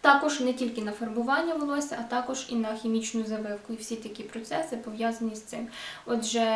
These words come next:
ми повинні розуміти, що наше волосся не є завжди в однаковому стані, тобто воно буває різним. І, власне, м, е, для того ми виясняємо, що таке гігроскопічність і як вона впливає. Отже,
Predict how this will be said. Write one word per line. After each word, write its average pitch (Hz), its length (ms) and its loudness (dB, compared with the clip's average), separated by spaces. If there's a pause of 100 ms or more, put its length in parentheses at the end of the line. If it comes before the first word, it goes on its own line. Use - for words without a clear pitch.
(640)
ми 320 260 4
повинні 294 360 2
розуміти, 302 460 0
що 277 200 0
наше 269 320 2
волосся 262 400 0
не 262 100 0
є 294 220 0
завжди 233 340 -2
в 240 100 0
однаковому 233 600 4
стані, 220 340 -4 (160)
тобто 220 320 -12
воно 320 200 2
буває 262 380 2
різним. 226 360 -4 (480)
І, 233 40 -6
власне, 269 680 2
м, 233 380 4
е, 220 840 4
для 226 80 2
того 285 520 2 (220)
ми 269 340 2
виясняємо, 247 540 2
що 233 220 0
таке - 220 -6
гігроскопічність 233 1000 -4
і 294 80 -2
як 302 200 6
вона 262 160 2
впливає. 220 480 -2 (120)
Отже, 233 320 0